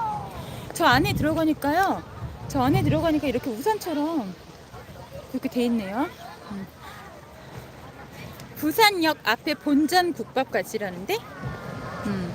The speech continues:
그랬고, 온도가 오늘은 그렇게 덥지 않아서 팔십 도 미만이었어요. 아버지 모시고 다녀-, 어, 우리 리라님 효녀, 효녀. 너무 좋아요.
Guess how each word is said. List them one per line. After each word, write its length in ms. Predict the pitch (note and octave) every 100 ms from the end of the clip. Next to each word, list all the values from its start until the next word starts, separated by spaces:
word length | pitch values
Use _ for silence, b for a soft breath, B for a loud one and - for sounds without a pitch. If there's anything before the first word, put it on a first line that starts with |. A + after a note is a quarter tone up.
| - - - - -
그랬고, 640 | A#3+ A#3 - - F#4 C#4+ F3 - - - - - -
온도가 420 | E4 G4 A#4+ A#4+
오늘은 720 | E4 F#4+ A4+ G#4+ - G4 G#4
그렇게 240 | E4 E4 -
덥지 320 | C4 - D4
않아서 460 | C4 D4+ D4 D4 - B B -
팔십 340 | A4 A4 A4+ -
도 100 | B3
미만이었어요. 1000 | A#3+ D4 D#4+ A#3 F#3 - E3 D#3+ - - - - - B4+ C#5+ - G5 -
아버지 440 | A3+ C#4 F4+ D4+
모시고 340 | A#3 B3 C#4+ C4+
다녀-, 220 | G#3 G#3+
어, 320 | D4 F#4+ G4
우리 120 | D#4 C4
리라님 380 | B3+ D4+ D#4+ E4
효녀, 360 | G#4+ G#4 G4
효녀. 720 | G4 G4 F#4 C#4+ C4+ C4+ C4 A#3+
너무 220 | A#3 C4+
좋아요. 920 | C4 B3+ C4+ B3 A#3 A3+ A3+ A3+